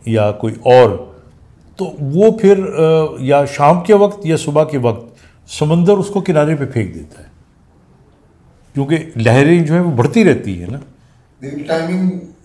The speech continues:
Speaker 1: हाँ, तो कई लोग इस, अ,
Speaker 2: उम्मीद से।
Speaker 1: उम्मीद पे कि अल्लाह ना करे, लेकिन उनके नज़दीक अल्लाह करे कोई जहाज़ डूबे,
Speaker 2: हम्म।
Speaker 1: तो उसकी चीज़ें जो हैं वो आएंगी तो हम लूट के ले जाएंगे।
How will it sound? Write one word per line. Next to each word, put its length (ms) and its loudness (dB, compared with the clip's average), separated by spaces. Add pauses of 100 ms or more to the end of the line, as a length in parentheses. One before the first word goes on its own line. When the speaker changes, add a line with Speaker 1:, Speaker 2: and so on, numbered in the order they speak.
Speaker 1:
हाँ, 300 -2 (160)
तो 60 0
कई 300 4
लोग 360 6
इस, 440 -6
अ, 40 2
Speaker 2:
उम्मीद 840 2
से। 100 -6
Speaker 1:
उम्मीद 540 2
पे 160 4
कि 520 -4 (140)
अल्लाह 260 6
ना 160 4
करे, 320 6
लेकिन 240 4
उनके 280 0
नज़दीक 380 2
अल्लाह 220 4
करे 240 0
कोई 120 0
जहाज़ 320 4
डूबे, 300 4
Speaker 2:
हम्म। 500 -6 (220)
Speaker 1:
तो 60 -8
उसकी 340 -6
चीज़ें 340 0
जो 100 0
हैं 400 -2 (420)
वो 140 -2
आएंगी 300 -2
तो 120 -2
हम 120 -2
लूट 180 -2
के 120 -12
ले 140 -6
जाएंगे। 560 -18